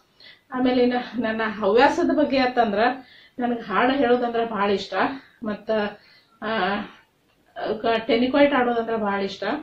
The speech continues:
ಆದ್ರ ಟೆನಿಕಾಯ್ಟ್ ಆಡೋದನ್ನ ನಾ ಈಗ ಒಂದ್ ಮೂರ್ ವರ್ಷದಿಂದ ಬಿಟ್ಟಿನಿ. ನನ್ನ ಅತಿ ನನ್ನ favorite game ಅದು. ಆಮೇಲೆ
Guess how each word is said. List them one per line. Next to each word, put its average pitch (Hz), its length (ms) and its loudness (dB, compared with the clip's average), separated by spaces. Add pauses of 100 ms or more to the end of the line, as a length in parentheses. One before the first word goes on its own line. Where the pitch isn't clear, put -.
(560)
ಆದ್ರ 240 280 2 (120)
ಟೆನಿಕಾಯ್ಟ್ 277 460 0
ಆಡೋದನ್ನ 254 460 4
ನಾ 247 480 0
ಈಗ 247 180 0
ಒಂದ್ 254 180 4
ಮೂರ್ 233 220 2
ವರ್ಷದಿಂದ 226 420 0 (100)
ಬಿಟ್ಟಿನಿ. 220 580 -2 (440)
ನನ್ನ 233 120 -4 (100)
ಅತಿ 277 280 0
ನನ್ನ 269 260 4
favorite 220 380 2
game 208 260 0
ಅದು. 185 300 -2 (560)
ಆಮೇಲೆ 214 380 -2